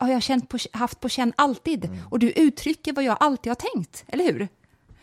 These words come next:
Speaker 1: Så det är nästan sokratiskt i den meningen. Begriper du vad jag säger, eller hur?
Speaker 2: Mm. Ja, ja, ja, visst, absolut.
Speaker 1: Och detsamma har ju människor sagt till dig också.
Speaker 2: Mm.
Speaker 1: Att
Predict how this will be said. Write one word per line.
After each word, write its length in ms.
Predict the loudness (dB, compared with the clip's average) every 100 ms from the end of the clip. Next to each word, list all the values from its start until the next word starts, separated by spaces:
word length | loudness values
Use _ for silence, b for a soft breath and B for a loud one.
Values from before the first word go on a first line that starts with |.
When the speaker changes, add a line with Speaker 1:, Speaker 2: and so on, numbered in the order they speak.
| b b
Speaker 1:
Så 120 | 0
det 60 | 2
är 40 |
nästan 180 | 2 0
sokratiskt 960 | -2 0 4 4 2 -2 -6 -8 -12 -4
i 100 | 2
den 120 | 2
meningen. 360 | 2 0 -2
Begriper 320 | 0 0 0 0
du 40 |
vad 60 | 0
jag 60 |
säger, 320 | 0 0 -2 -2
eller 180 | 0 2
hur? 60 | 2
Speaker 2:
Mm. 160 | 0 -2
Ja, 200 | -2 0
ja, 60 | -2
ja, 120 | -4
visst, 280 | -6 -10 -14
absolut. 240 | -4 2
Speaker 1:
Och 60 | 4
detsamma 360 | 4 6 6
har 100 | 6
ju 80 | 4
människor 280 | 2 -2 -2
sagt 240 | -4 -6 -4
till 120 | 0
dig 420 | 0 -2 -4 -8 -6
också. 360 | -6 -6 -8 -10 -8
Speaker 2:
Mm. 120 | -4
Speaker 1:
Att 220 | -4 -6